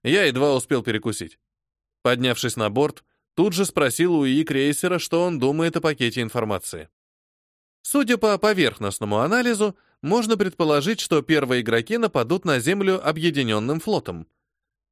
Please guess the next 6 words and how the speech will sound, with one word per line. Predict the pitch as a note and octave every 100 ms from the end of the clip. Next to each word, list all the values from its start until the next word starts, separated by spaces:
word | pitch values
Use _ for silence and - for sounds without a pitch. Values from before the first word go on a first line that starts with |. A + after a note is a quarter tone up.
| -
Искин | A2+ A#2 - A#3+
сказал | G#3+ G3+ E3+ D#3+ C3
то, | - C3 F3
чего | - C#3 G2+
я | G#2 A2
опасался. | - A2 - F2+ D#2 - -